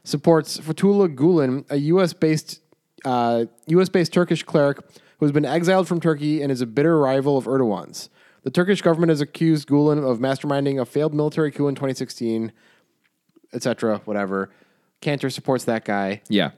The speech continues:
Speaker 1: and has spoken out against Erdogan, calling him a dictator and a murderer and stuff like that. And due to that and the lack of free speech rights in Turkey, he is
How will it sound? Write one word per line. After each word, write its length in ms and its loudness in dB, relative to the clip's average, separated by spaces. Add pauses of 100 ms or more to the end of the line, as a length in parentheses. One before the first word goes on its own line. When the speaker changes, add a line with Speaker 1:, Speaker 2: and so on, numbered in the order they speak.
Speaker 1:
and 300 -4
has 180 -4
spoken 320 -2
out 160 0
against 580 -6
Erdogan, 480 0
calling 260 -2
him 80 -4
a 40 -4
dictator 500 -2
and 140 -4
a 40 -4
murderer 360 -2
and 100 -6
stuff 220 -10
like 140 -12
that. 360 -10 (360)
And 340 -4
due 100 -2
to 120 -2
that 340 0
and 260 -2
the 100 -2
lack 300 -2
of 160 -2
free 180 -4
speech 280 -6
rights 260 -4
in 100 -6
Turkey, 440 -4 (400)
he 400 0
is 540 -2